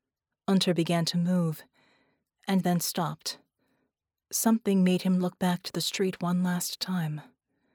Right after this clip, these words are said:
With many of the structures in the world ship burning, much of the street was obscured by smoke. The smoke in this area had cleared somewhat for a moment,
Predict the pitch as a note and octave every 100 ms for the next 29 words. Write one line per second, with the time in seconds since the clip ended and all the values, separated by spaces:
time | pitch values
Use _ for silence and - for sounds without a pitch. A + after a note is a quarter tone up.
0 | _ _ _ _ _ _ _ A#3+ A3 A#3+
1 | C#4+ D4 A#3 - - A3+ - F#3+ F#3 G3
2 | F#3 F#3 F#3+ - - F#3 - F#3+ F3+ D#3
3 | D#3 - - - _ B3+ C#4+ A#3+ G#3+ -
4 | A#3 A3+ F#3+ F3+ - - A3+ G#3 E3+ E3
5 | - G#3 E3+ - - _ _ _ _ _
6 | _ _ - A#3 - D4+ C#4 - A3 A3+
7 | - G3+ F#3 F3+ F#3 F3+ A3 - C#4 B3+
8 | - C4+ A#3 F#3+ - G3 G3 G#3+ G#3 D#3+
9 | D#3